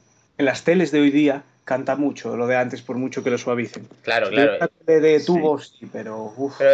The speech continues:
Speaker 2: y no obstante que el Prince of Persia es que cantaba incluso en su día. O sea,
Speaker 1: Claro.
Speaker 2: e-, era una, era como el Flashback o el Another World, que eran gráficos así funcionales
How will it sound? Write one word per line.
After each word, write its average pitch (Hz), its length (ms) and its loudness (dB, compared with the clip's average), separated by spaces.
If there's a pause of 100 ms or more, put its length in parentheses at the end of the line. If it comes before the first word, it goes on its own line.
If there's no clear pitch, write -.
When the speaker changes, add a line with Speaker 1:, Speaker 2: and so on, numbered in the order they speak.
(200)
Speaker 2:
y 139 180 -2
no 147 100 0
obstante 165 280 0
que 135 320 0
el 113 360 -2
Prince 139 240 -8
of 156 60 -2
Persia 156 280 -2
es 147 100 -4
que 165 120 -8
cantaba 139 580 -4
incluso 127 420 -10
en 107 60 -12
su 101 200 -18
día. 135 300 -8 (460)
O 117 100 -14
sea, 117 260 -2
Speaker 1:
Claro. - 80 -10
Speaker 2:
e-, 123 220 -4
era 135 200 0
una, 156 200 -2 (100)
era 156 200 -4
como 156 180 -2
el 120 120 -4
Flashback 143 720 -4 (260)
o 131 140 2
el 120 120 0
Another 131 340 -4
World, 160 480 -4 (340)
que 139 100 -4
eran 151 320 -4
gráficos 147 380 -4
así 143 200 -8
funcionales 156 840 -6